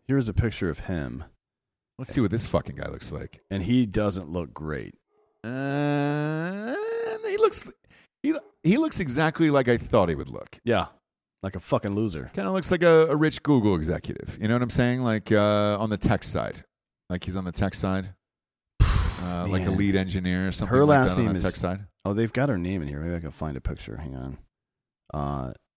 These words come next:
Speaker 1: Nora Tan Shumei.
Speaker 2: Po-, yeah, let's see a pic of Nora Tan.
Speaker 1: See if
Speaker 2: I
Speaker 1: we
Speaker 2: like
Speaker 1: can
Speaker 2: the name already, though.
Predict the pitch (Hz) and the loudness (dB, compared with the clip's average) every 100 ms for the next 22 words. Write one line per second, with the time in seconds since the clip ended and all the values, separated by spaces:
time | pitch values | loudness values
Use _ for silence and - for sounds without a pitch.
0 | _ - 90 90 95 101 104 101 - - | _ -8 -4 -2 0 0 0 0 -2 -4
1 | 98 98 95 - - 98 87 80 69 52 | -2 -2 -4 -6 -8 -6 -4 -6 -6 -8
2 | - - _ _ - 113 127 - 92 85 | -12 -16 _ _ -4 0 0 2 2 2
3 | 104 - 113 - 104 - 80 85 90 85 | 0 2 2 2 0 0 -2 -2 0 -2
4 | - - 87 78 76 - _ _ _ _ | -2 -2 -2 -4 -8 -14 _ _ _ _
5 | _ _ _ _ _ _ _ _ - 101 | _ _ _ _ _ _ _ _ -8 -2
6 | 113 151 147 98 92 107 82 73 87 92 | 2 2 4 2 2 2 0 0 2 2
7 | 73 71 78 | 0 -4 -6